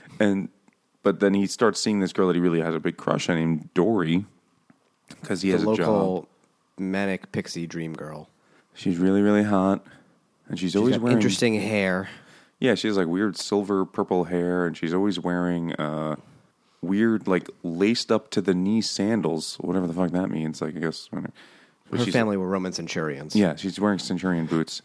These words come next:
Speaker 2: <laughs>
Speaker 1: She's fucking hot, and he's like, "I might be a foot guy," so he's into that. And, uh, they, you know, now that
Speaker 2: I
Speaker 1: all
Speaker 2: guess
Speaker 1: this
Speaker 2: you don't know until you fuck one. A foot.
Speaker 1: Yeah, give him the Roman war helmet. <laughs> So he has a little,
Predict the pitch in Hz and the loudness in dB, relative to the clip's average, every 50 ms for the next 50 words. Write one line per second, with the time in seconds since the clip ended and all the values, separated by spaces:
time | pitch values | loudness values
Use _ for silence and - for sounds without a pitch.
0 | _ - 175 - - - - - - - - - - 120 - 113 107 101 87 92 | _ -6 -6 -6 -6 -8 -8 -8 -8 -8 -10 -12 -10 -6 -4 -2 0 0 0 -2
1 | 87 - - - 104 101 101 104 110 - - 92 90 104 113 110 120 123 131 127 | -4 -4 -4 -2 0 0 2 2 0 -2 -2 -2 0 0 2 2 0 -2 -2 -2
2 | 135 143 143 - 143 - - 185 180 - - 85 80 - - - - - - - | -2 0 0 0 -2 -2 -2 -2 -2 0 2 2 2 0 -2 -8 -20 -20 -20 -20
3 | _ - - - 135 113 123 123 123 120 107 101 90 90 90 82 82 85 - - | _ -10 -6 -2 0 0 2 2 2 2 2 2 4 4 4 4 4 2 -2 -4
4 | _ - - - - - - _ - - - - _ _ _ - 101 95 90 90 | _ -8 -4 -4 -4 -4 -6 _ -10 -10 -10 -10 _ _ _ -2 0 0 2 0
5 | 90 87 92 87 85 85 85 85 85 85 82 - _ _ _ _ _ _ _ _ | 0 2 2 2 2 2 2 2 2 2 0 -2 _ _ _ _ _ _ _ _
6 | _ _ _ _ _ - 92 95 95 92 92 90 90 - - 87 82 78 80 82 | _ _ _ _ _ -6 -2 0 2 2 2 2 0 0 -2 -4 -4 -4 -2 -2
7 | 82 85 87 85 85 82 80 85 - 135 143 - - 110 123 120 107 98 90 95 | 0 2 2 2 2 2 2 2 2 2 2 2 4 4 4 4 4 2 0 -2
8 | 90 82 71 - 76 73 - - 58 62 - - _ _ - - _ _ _ _ | -4 -4 -4 -4 -6 -8 -8 -10 -12 -12 -14 -16 _ _ -20 -20 _ _ _ _
9 | - - - - - - - _ _ - _ _ _ _ _ _ _ _ _ - | -12 -10 -8 -6 -6 -8 -8 _ _ -20 _ _ _ _ _ _ _ _ _ -6
10 | 107 131 170 143 95 - - - 98 92 87 90 87 85 82 87 92 98 95 92 | -4 -4 -4 -4 -6 -12 -16 -12 -6 -4 -4 -4 -4 -4 -4 -4 -4 -2 -2 0
11 | 98 107 104 98 85 78 82 - - _ _ _ - - - - - - - - | -2 -2 -4 -4 -8 -8 -8 -8 -10 _ _ _ -12 -10 -6 -6 -6 -6 -6 -8
12 | 120 98 - - - - - - - - - _ _ _ _ _ _ _ _ _ | -10 -10 -10 -14 -18 -20 -20 -20 -20 -20 -20 _ _ _ _ _ _ _ _ _
13 | _ _ _ _ _ - - - - - - _ _ _ - - - - - - | _ _ _ _ _ -20 -20 -20 -20 -20 -20 _ _ _ -18 -14 -14 -14 -14 -16
14 | - - - - - - - 98 98 98 87 92 95 92 90 87 | -16 -16 -16 -16 -12 -4 2 4 4 4 4 4 2 4 4 2